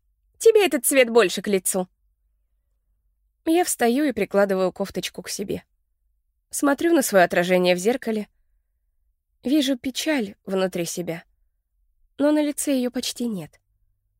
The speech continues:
Ведь я всегда отлично умела скрывать свои чувства.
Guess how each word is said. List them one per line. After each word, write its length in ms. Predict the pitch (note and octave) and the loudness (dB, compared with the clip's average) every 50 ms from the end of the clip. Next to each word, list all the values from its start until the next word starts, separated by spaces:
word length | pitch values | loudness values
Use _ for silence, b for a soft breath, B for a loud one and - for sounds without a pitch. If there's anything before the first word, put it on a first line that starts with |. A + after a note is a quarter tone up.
| _ _ _ _ _ _ - | _ _ _ _ _ _ -2
Ведь 260 | A3+ G#3+ G#3+ G#3 - | 0 2 2 0 0
я 120 | A3 G#3 G3+ | -2 -2 -2
всегда 380 | - - G#3+ A3 G#3+ C#4+ C#4 | -2 -4 -6 -6 -4 -4 -6
отлично 480 | - - - F#3+ D#3+ - - - F3+ F3+ | -6 -4 -4 -4 -2 -2 -2 -2 -2 -2
умела 300 | F3+ F3 F3 F3 - - | 0 -2 -2 -4 -6 -8
скрывать 380 | - - - F#3 F#3 - - - | -8 -8 -8 -6 -6 -6 -8 -8
свои 240 | - - - - | -8 -8 -8 -10
чувства. 440 | G3+ - - G#3 - - - G3+ - | -10 -10 -12 -12 -14 -16 -18 -20 -20